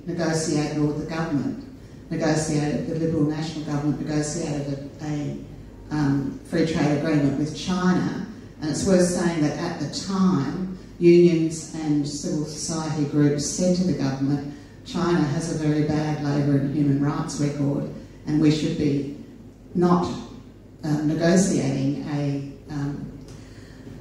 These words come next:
free trade agreement, which is essentially a preferential agreement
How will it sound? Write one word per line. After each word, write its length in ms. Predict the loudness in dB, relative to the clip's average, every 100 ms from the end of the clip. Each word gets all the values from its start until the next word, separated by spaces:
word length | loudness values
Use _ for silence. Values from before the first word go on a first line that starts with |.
| -16
free 220 | 2 8 8
trade 280 | 8 2 2
agreement, 340 | 2 4 4
which 200 | 2 0
is 140 | 0 -2
essentially 500 | -2 0 -2 -2 -2
a 120 | -2
preferential 600 | -2 -2 0 2 2 0
agreement 560 | 0 0 0 0 -2